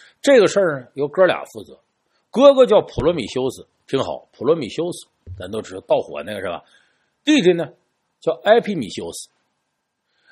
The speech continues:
这个埃皮米修斯跟普罗米修斯，这个话是希腊语，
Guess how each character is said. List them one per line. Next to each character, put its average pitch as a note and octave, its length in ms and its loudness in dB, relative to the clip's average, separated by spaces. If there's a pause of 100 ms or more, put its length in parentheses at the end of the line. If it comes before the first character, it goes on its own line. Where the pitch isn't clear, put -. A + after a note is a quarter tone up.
(100)
这 D#4 160 4
个 A3+ 260 2
埃 D#4+ 140 6
皮 C#4+ 140 4
米 E3+ 140 -2
修 F#3+ 240 2
斯 D#3 100 -6
跟 E3 140 -2
普 B2 160 -8
罗 G#3 140 6
米 E3+ 120 -2
修 A#2 200 -4
斯， - 180 -16 (600)
这 B3 140 6
个 F#3 60 2
话 G#3 200 2
是 D3+ 120 -4
希 G3 240 -6
腊 F#3+ 200 2
语， C3 160 -10